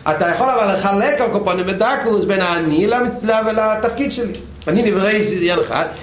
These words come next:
והתפקיד זה לשמש אזכנו. אני לא נבראתי לשמש אזכנו, אומר לא, אני לא נבראתי. אין כאן שום עניין.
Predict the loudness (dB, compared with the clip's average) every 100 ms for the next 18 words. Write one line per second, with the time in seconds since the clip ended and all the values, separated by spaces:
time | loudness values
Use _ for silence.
0 | -10 -2 0 0 0 0 0 2 2 0
1 | 0 -2 -4 -6 -10 -10 -14 -18 -16 -8
2 | -6 -2 0 2 2 2 2 2 2 2
3 | 0 0 0 0 0 2 2 0 -2 -4
4 | -2 2 2 2 2 2 0 -2 -6 -4
5 | -2 0 0 0 0 0 2 0